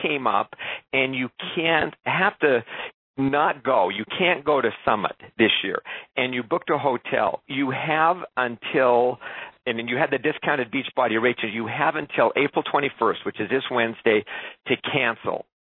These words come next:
okay? And we encourage you to cancel so it frees up rooms for other people. But as importantly as that, if you don't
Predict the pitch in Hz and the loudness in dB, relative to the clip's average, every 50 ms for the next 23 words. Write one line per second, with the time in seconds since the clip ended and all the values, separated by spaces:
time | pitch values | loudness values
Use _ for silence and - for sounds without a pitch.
0 | _ _ _ _ - 117 113 110 110 113 120 - - - - - - - _ - | _ _ _ _ 0 2 4 6 4 4 2 0 -8 -16 -18 -18 -20 -16 _ -4
1 | 127 123 127 123 131 127 123 - - - 180 180 180 147 165 151 - - - 151 | -4 -2 -2 0 -2 -2 -2 -2 0 2 2 2 2 2 0 0 0 0 0 2
2 | 139 143 139 - 143 120 - 135 117 - _ - 127 143 147 147 139 120 143 131 | 2 2 2 0 -2 -2 0 -4 -4 -4 _ -6 -2 0 0 0 0 0 0 0
3 | - - _ 117 117 123 131 131 127 123 123 120 - - - - - _ _ - | -2 -4 _ -6 0 2 4 4 4 2 0 -2 -4 -6 -6 -14 -20 _ _ 2
4 | 127 120 - - 127 127 117 113 104 - - - 127 - - - - - - - | 2 2 4 2 -2 -2 -2 -4 -6 -6 -6 -6 -6 -6 -4 -4 -4 -4 -6 -10
5 | - - - - _ - 135 127 - - - 143 151 165 151 156 151 127 - - | -14 -14 -16 -16 _ 0 0 0 0 0 0 0 0 0 0 0 -2 -2 -6 -4
6 | - - 175 180 170 151 151 131 123 120 117 - - - 107 101 98 - _ 101 | 0 2 2 4 2 2 2 2 2 2 2 2 2 2 2 2 0 0 _ 2
7 | 98 87 - - - - - - _ _ 156 147 - - 180 - 143 - 165 165 | 2 2 0 -2 -6 -14 -20 -20 _ _ -2 0 0 0 -2 0 0 0 0 0
8 | 196 208 - | 0 -2 -6